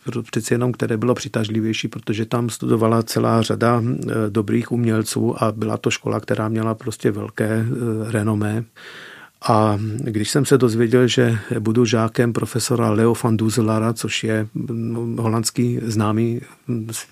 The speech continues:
mm, světově známý varhaník, tak to byla jasná volba. A stejně tak i ta příležitost, že jsem se stal žákem profesora dirigování Uwe Gronostaj. Uwe Gronostaj měl filharmonický sbor v Berlíně,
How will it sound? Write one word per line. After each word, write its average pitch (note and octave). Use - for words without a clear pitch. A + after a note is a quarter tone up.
mm, A#2
světově G#2+
známý G#2+
varhaník, G#2+
tak -
to -
byla A2+
jasná A#2
volba. G#2
A F3
stejně A2+
tak A2
i A#2
ta A#2
příležitost, A2
že G#2+
jsem A2+
se -
stal A2
žákem A2
profesora A#2+
dirigování A2
Uwe A#2+
Gronostaj. A2+
Uwe A2+
Gronostaj A2+
měl A2
filharmonický A2
sbor A2+
v A2
Berlíně, A2+